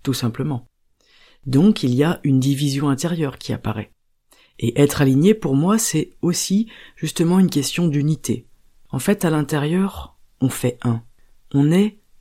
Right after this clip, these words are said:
unité à l'intérieur. La dépression, par exemple, c'est souvent généré par cette espèce de division intérieure, cette perte de l'unité, cette perte de la congruence de l'être humain. Et c'est pour ça souvent qu'on va inviter les personnes tout de suite à se reconnecter à leur corps.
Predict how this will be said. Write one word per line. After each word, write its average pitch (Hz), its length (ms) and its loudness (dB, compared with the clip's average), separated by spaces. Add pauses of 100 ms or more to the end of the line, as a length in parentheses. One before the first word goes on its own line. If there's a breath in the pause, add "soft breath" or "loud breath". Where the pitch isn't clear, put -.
(180)
unité 180 640 4
à 113 60 -6
l'intérieur. 110 720 -8 (560)
La 135 100 2
dépression, 143 500 4
par 135 180 2
exemple, 143 300 2
c'est - 120 -6
souvent 175 260 0
généré 147 340 2
par 135 280 -2
cette 131 220 -4
espèce 139 280 -2
de 131 80 2
division 147 460 0
intérieure, 165 480 -2 (340 loud breath)
cette - 300 -2
perte - 360 -2
de 139 140 -2
l'unité, 147 540 0 (240 loud breath)
cette 147 260 -4
perte 214 180 4
de 160 80 2
la 139 120 2
congruence 175 600 2
de 151 100 -2
l'être 135 260 -2
humain. 135 240 0 (260 loud breath)
Et 127 80 -2
c'est - 140 -2
pour 131 200 -4
ça 180 160 0
souvent 175 380 2
qu'on 147 180 -4
va 147 280 -2
inviter 151 420 0
les 143 80 2
personnes 165 560 2
tout - 140 -10
de 123 80 -10
suite 233 460 -2
à 135 100 -4
se - 180 -4
reconnecter 170 640 0
à 151 80 0
leur 135 220 -4
corps. - 400 -8